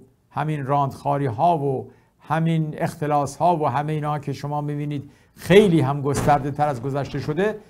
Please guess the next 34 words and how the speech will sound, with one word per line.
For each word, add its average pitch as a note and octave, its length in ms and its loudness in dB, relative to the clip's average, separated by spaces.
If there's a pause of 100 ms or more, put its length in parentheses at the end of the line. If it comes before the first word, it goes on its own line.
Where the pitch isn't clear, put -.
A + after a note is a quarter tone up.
(120)
این G3 200 -2
رو F#3 100 2
ادامه D#3 420 0
بدن G#3+ 320 0
و F#3+ 60 -2
حفظ F3+ 300 0
نظام D#3+ 420 -2
رو F#3+ 260 -2 (280)
دا-، C3+ 40 -4
در C#3 320 -2
اولویت C#3 720 0
و F3 100 2
مردم E3 340 2
هم G3 120 0
در D#3+ 120 2
فقر D#3+ 320 -4
و F3+ 120 -6
گرسنگی C3+ 460 -6
و D3+ 60 -4
بدبختی B2+ 720 -6 (200)
زندگی C#3+ 460 -2
بکنن. A#2+ 340 -6 (280)
این A3+ 240 0 (100)
حاصل D#3+ 560 4
اون G3+ 300 -2
چی F#3+ 180 -10
که F#3+ 340 -4 (180)
سیاست D3 480 0
های C#3 380 -2
جمهوری B2+ 500 -6
اسلامی D#3 640 -6 (200)
هم A3 340 0
در F#3 160 4
داخل، F3 580 -2